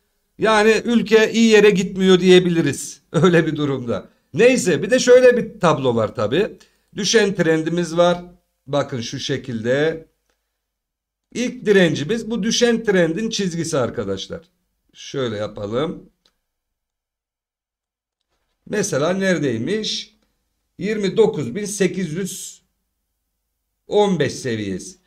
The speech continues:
Şu an ilk direncimiz oru arkadaşlar. Evvela biz orayı bir kırmamız lazım ki yükseliş devam etsin. Tamam mı? Şöyle, bu birincisi.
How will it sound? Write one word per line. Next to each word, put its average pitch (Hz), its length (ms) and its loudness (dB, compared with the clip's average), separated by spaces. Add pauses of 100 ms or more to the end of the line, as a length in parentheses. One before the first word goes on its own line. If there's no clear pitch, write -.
(120)
Şu 196 180 -4
an 175 120 0
ilk 220 240 -4
direncimiz 151 520 -2
oru 147 220 -2
arkadaşlar. 98 720 -4 (140)
Evvela 143 560 0
biz 196 160 -10
orayı 139 320 0
bir 160 100 -10
kırmamız 131 500 -6
lazım 160 440 -2
ki 202 360 -2 (260)
yükseliş 185 580 -4
devam 165 360 2
etsin. 175 500 -8 (560)
Tamam 196 360 -2
mı? 101 160 -8
Şöyle, 180 720 2 (300)
bu 220 220 -2
birincisi. 220 680 -2